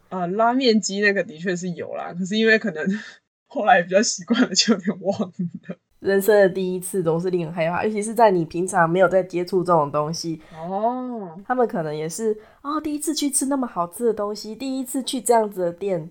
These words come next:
Speaker 1: 然后就会认真查攻略。
Speaker 2: 所以你也可以看得出来，他们的钱，他们的口袋是真的不够深。
Speaker 1: 真的。
Speaker 2: 然后吉伊卡哇还整天都在搞抽奖，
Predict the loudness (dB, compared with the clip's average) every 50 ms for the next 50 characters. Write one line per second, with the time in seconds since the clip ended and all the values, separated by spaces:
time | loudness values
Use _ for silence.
0 | _ _ -4 -2 0 2 4 6 6 8 8 8 8 6 6 4 2 0 0 2
1 | 2 2 2 2 2 2 2 2 2 2 4 4 4 4 2 -2 -4 -2 0 0
2 | 2 2 2 2 2 2 4 4 4 4 4 2 0 0 4 6 6 6 6 4
3 | 2 2 4 4 4 4 4 2 0 -2 -2 -2 -6 -10 -16 _ _ _ _ _
4 | _ _ -2 -2 2 4 4 2 4 4 4 4 4 4 0 0 -2 -6 -6 -4
5 | -2 -2 -2 -2 -6 -8 -8 -8 -8 -8 -8 -8 -10 -10 -10 -12 -16 -18 -18 _
6 | -10 -10 -8 -8 -8 -10 -10 -10 -12 -14 -16 -18 -20 _ _ _ _ _ _ _
7 | -16 -12 -4 -2 -2 -2 -2 -4 -8 -12 -12 -10 -10 -10 -12 -4 0 2 2 4
8 | 4 4 4 4 2 0 -2 -6 -6 -6 -4 -4 -2 0 0 0 0 0 -2 -4
9 | -4 -4 -6 -8 -10 -10 -10 -10 -10 -14